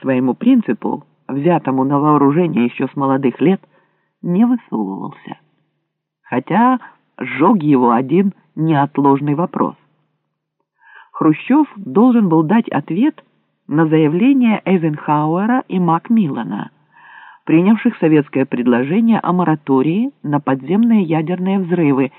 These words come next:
ниже порога мощностью в двадцать килотонн. Всё вроде было ясно.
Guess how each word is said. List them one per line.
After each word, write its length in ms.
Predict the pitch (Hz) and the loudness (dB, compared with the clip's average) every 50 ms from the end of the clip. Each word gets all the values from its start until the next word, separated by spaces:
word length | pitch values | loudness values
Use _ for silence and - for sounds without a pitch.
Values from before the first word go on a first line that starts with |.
| - _ _ _ _ | -20 _ _ _ _
ниже 280 | - 160 170 160 143 131 | -2 0 0 2 0 0
порога 400 | - - 135 139 131 139 143 131 | 0 0 0 2 2 2 2 0
мощностью 640 | 127 135 160 202 - - 220 226 - _ - 196 | 0 0 -2 -2 -2 0 -2 -2 -2 _ -6 -6
в 80 | 170 131 | -6 -4
двадцать 420 | 120 123 131 123 - - 160 151 | -2 -2 -2 -4 -4 -8 -12 -10
килотонн. 600 | - - 156 151 156 156 - - 123 - - - - _ _ _ _ _ _ _ _ _ _ _ _ _ _ _ _ _ _ _ _ _ _ _ _ _ _ _ _ _ _ _ | -8 -6 -4 -4 -4 -4 -6 -8 -10 -10 -10 -12 -16 _ _ _ _ _ _ _ _ _ _ _ _ _ _ _ _ _ _ _ _ _ _ _ _ _ _ _ _ _ _ _
Всё 140 | _ - 110 | _ -6 -4
вроде 260 | 139 151 151 147 165 | -2 -2 -2 -2 -2
было 180 | 160 165 180 202 | -2 -2 0 0
ясно. 580 | 226 254 254 190 113 - - - - - - | 0 0 0 0 -2 -4 -6 -12 -20 -20 -20